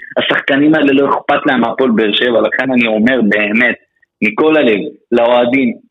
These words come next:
לא צריך לתת להם חשיבות, מבחינתנו הם רוח, הכתובות המיותרות האלה ב-, בבית האדום,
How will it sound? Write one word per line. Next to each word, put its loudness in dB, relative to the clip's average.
לא -2
צריך -2
לתת -2
להם 0
חשיבות, 0
מבחינתנו -2
הם 2
רוח, 2
הכתובות 0
המיותרות 0
האלה 2
ב-, 0
בבית 0
האדום, 2